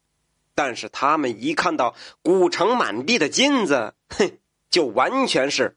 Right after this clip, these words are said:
发疯了。他们只管着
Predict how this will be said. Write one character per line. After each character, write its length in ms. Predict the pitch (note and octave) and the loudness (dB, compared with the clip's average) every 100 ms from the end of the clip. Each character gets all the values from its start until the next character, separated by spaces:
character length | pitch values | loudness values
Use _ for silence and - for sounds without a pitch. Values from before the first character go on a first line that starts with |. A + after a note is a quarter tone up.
| _ | _
发 260 | - B2+ C3 | -2 0 0
疯 240 | D#3+ G#3 | 0 0
了。 200 | D3 - _ _ _ _ _ _ _ _ _ _ | 0 -2 _ _ _ _ _ _ _ _ _ _
他 200 | - F3 | -2 0
们 160 | D#3+ B2+ | -2 -6
只 380 | - A#3+ C#4 B3+ | -2 0 0 0
管 200 | D3 A#2 | 0 0
着 200 | C3+ | -2